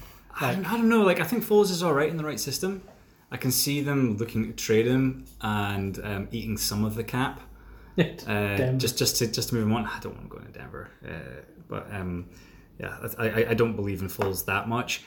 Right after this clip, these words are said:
Speaker 2: <laughs>
Speaker 1: I, I don't think he works in that system. He, he's just one of these guys who will stand there like Joe Flacco,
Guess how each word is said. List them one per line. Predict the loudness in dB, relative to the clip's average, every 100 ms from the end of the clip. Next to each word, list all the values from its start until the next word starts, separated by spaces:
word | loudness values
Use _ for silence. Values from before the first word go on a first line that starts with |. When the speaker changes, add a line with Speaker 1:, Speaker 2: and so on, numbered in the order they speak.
| -6
Speaker 2:
<laughs> | -2 -2
Speaker 1:
I, | -2
I | -2
don't | 2 2
think | 2 -2
he | 2
works | 2 2
in | 0
that | 0
system. | 0 0 0 0 -2
He, | -2 -2
he's | 0
just | -2 0
one | 0
of | 2
these | 2
guys | 0 -2
who | -4 -8 -2
will | 0
stand | 2 4 4
there | 6 6
like | 2
Joe | 0 -2
Flacco, | -2 -6 -2 -2 -2